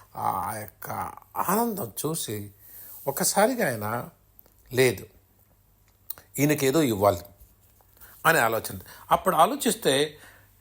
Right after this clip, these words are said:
నటరత్న, నట సామ్రాట్, నటశేఖర, నటభూషణ,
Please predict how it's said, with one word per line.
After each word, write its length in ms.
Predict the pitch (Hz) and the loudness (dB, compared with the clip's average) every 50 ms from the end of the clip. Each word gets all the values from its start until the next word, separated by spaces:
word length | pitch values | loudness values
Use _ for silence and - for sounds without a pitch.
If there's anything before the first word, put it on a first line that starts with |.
| _ _ - - 113 107 101 - - _ _ _ - - | _ _ -16 -14 -12 -12 -12 -14 -18 _ _ _ -12 -4
నటరత్న, 840 | 110 104 101 101 - 127 131 147 156 151 - - 160 165 170 165 | 0 2 2 2 2 4 6 6 4 4 2 0 4 4 6 6
నట 260 | 147 113 104 - 151 | 4 2 -2 0 0
సామ్రాట్, 760 | 131 - - 143 139 139 135 123 135 139 139 143 143 - - - - _ _ _ _ _ _ _ _ _ _ _ _ _ _ _ - | 0 2 4 4 6 6 4 2 2 2 2 2 0 -4 -14 -20 -20 _ _ _ _ _ _ _ _ _ _ _ _ _ _ _ -2
నటశేఖర, 840 | - 107 - 135 120 - - 127 139 - - - 120 120 127 127 - - - _ - 110 | -2 0 2 2 2 2 2 2 0 0 2 2 4 4 2 2 0 -4 -14 _ -6 0
నటభూషణ, 840 | 104 101 98 127 120 113 - 120 127 - - - - 120 - - | 2 4 4 4 2 2 2 -2 -2 0 -2 -4 -2 -2 -4 -6